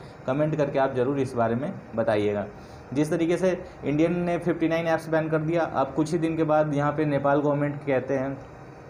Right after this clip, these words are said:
कि नेपाल के प्रधानमंत्री के बारे में इंडियन गवर्नमेंट, इंडियन जो चैनल्स हैं,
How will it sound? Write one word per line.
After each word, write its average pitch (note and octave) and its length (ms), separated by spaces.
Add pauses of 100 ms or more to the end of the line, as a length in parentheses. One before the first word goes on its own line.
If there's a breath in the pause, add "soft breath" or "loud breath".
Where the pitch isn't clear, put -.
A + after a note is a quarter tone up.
(260)
कि D#3+ 300
नेपाल D3 420
के D#3+ 80
प्रधानमंत्री D3+ 680
के D#3 100
बारे C3+ 260
में D3 280
इंडियन C#3+ 300
गवर्नमेंट, C3+ 340
इंडियन D3 360
जो C#3+ 120
चैनल्स C3+ 500
हैं, E3+ 220